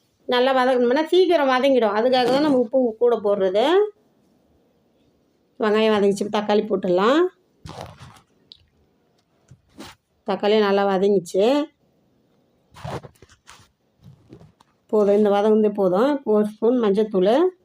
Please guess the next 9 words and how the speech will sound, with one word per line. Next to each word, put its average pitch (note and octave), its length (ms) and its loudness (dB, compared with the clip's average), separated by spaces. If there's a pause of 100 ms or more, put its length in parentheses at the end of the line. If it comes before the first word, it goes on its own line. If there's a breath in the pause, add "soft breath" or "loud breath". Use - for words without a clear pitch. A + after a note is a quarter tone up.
(1600)
இப்போ - 220 -4
மிளகாத்தூள் G3+ 480 -2
போட்டுக்கலாம். F#3+ 500 -2 (400)
நான் A3 300 -2
மூணு A#3+ 240 2
ஸ்பூன் B3+ 260 -6 (180)
மிளகாத்தூள் G#3 520 0
போடுறேன். G3+ 360 0 (580 loud breath)
இது C4 100 0